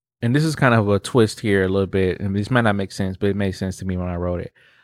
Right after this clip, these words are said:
Uh, or haven't you really loved until you sacrifice your dreams? So if that makes sense. So I'm gonna read it one more time.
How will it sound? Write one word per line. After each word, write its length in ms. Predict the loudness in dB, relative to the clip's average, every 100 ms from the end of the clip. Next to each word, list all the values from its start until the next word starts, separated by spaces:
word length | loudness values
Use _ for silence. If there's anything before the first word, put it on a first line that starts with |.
| _ -8
Uh, 280 | -4 -4 -6 2
or 520 | 6 8 8 6 4 -2 _ -4
haven't 480 | 2 2 2 -2
you 200 | -4 -4 0
really 340 | 2 2 0
loved 640 | 0 2 4 6 4 2 -6
until 640 | -8 -6 0 2 4 2
you 120 | -2
sacrifice 760 | -8 -2 -2 -2 -10 -12 -12 -12
your 100 | -16
dreams? 280 | -16 -16 -18 _ _ -20 _ -4
So 140 | -2
if 100 | 0
that 140 | -2
makes 220 | -2 -4 -4
sense. 180 | -6
So 100 | -4
I'm 60 | -4
gonna 100 | -2
read 100 | 0
it 100 | 0
one 100 | 0
more 100 | -4
time. 340 | -2 -4 -4